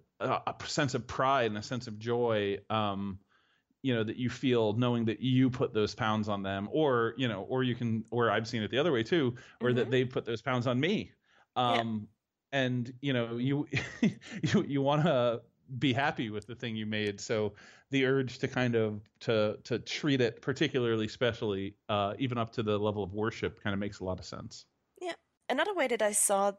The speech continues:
Speaker 2: where it often might overlap with fideism is, is, like, s-, very specific, like, role play scenarios that you'll also see in Weight Gain Fiction, for example. And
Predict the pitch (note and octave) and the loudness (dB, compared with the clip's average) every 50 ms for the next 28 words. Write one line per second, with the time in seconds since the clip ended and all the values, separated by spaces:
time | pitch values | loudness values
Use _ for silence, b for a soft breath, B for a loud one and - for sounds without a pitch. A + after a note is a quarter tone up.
0 | _ _ _ - G3 - G3+ G3+ G3+ G3+ G3+ G3+ - _ - - - _ _ _ | _ _ _ -20 -8 -2 0 2 2 2 2 0 -2 _ -20 -20 -20 _ _ _
1 | - _ - G3+ G#3+ A3 - - - G3+ G#3+ G#3 G#3 G#3 G3+ F#3+ F#3 F#3+ F#3+ - | -8 _ 2 2 2 0 -2 -10 -8 -8 -6 -6 -4 -2 0 2 2 2 0 -4
2 | - - G#3 G#3 G3 G3+ G3 F#3+ F#3+ G3 - G3 G3 - - - - A3+ A3 B3 | -6 -6 -4 -2 0 2 4 2 2 2 0 -6 -6 -6 -8 -10 -6 -6 -4 -2
3 | C4+ C4+ - D#4 D4+ - - A#3+ A#3+ A#3+ A#3+ - - - A3+ - - - - - | 0 0 0 0 -2 -2 -2 0 0 2 2 0 0 0 -2 -4 -4 -6 -8 0
4 | G#3+ G#3+ G#3 - - - _ - A3+ A#3+ B3+ B3+ - - A3+ - - G#3+ - - | 0 0 0 0 -4 -6 _ 0 2 2 2 2 0 0 2 2 2 2 0 -2
5 | A3+ - G#3 G3+ G3 - F#3+ F3+ F3+ F#3 F#3 F#3+ F#3+ G3 _ - - G3+ F#3 F#3 | -4 0 0 0 0 -2 -10 -4 0 2 2 2 0 -4 _ -6 0 2 2 2
6 | F#3+ F#3+ - - F#3+ F#3+ F3 E3 E3+ F3+ G3 G#3+ A3 A3+ A3+ A#3+ A#3+ - B B | 2 2 0 0 0 0 2 2 2 2 2 0 0 -2 -2 -4 -6 -8 B B
7 | B B B B B F3+ G#3+ G#3 F#3 G3 G3+ F3 C#3 F#3 F#3+ F#3 - F3+ F#3+ - | B B B B B 2 2 2 4 4 4 6 6 6 6 4 2 2 0 0
8 | - F#3+ F3+ F3+ F#3+ G#3 F#3+ E3+ E3+ E3+ - - A#2+ - A3 - D#4+ E4 - - | 0 0 0 -2 -2 -4 -2 -2 -2 -2 -2 -4 -8 -8 -6 -6 -6 -6 -6 -6
9 | D#4+ D4 - D4 C4+ C4 C4 - - - B3 A#3+ A#3+ A#3 - B3 A#3 A#3+ B B | -6 -4 0 0 0 0 0 -2 0 0 0 0 0 -2 -4 -4 -4 -4 B B
10 | B B B B B B - A3 G#3 G#3 G3+ G3 G3+ G3+ G#3+ | B B B B B B 2 4 6 6 6 4 2 0 -2